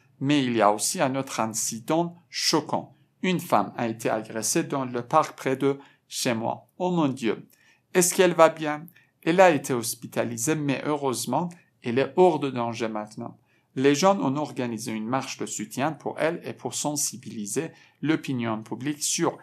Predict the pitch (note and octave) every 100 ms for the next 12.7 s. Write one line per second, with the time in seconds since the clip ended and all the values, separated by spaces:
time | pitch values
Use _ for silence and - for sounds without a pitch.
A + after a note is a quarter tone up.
0 | - - A2+ A2+ D3+ D#3+ C3 A#2+ - B2
1 | D#3 - C3 C#3 A#2+ A#2 A2+ - B2+ -
2 | - G#2+ - - - _ _ - - _
3 | - - C3 - G3+ F#3 D3+ F3 D3 B2+
4 | A#2+ - A#2 G2+ G#3 - D3 - _ -
5 | C#3 C#3+ - F#3+ - - A2 A2 G#2+ D3+
6 | E3+ C#3+ A2+ A2 - - - F3 C#3+ A#2+
7 | G#2 G#2+ A2+ E3+ F3 B2 D3 C#3+ _ _
8 | _ - D3+ F3+ G#3 - B2 - G#2+ G#2+
9 | - G#3 G3+ C3+ G#2+ G2 A2 G2+ A2 G2
10 | G#2+ F3+ F3 - C3+ A#2 G#2+ F#2+ - _
11 | _ _ _ - F#3 F#3+ E3 - C3 -
12 | C3+ C3 - E3 F3 A#2+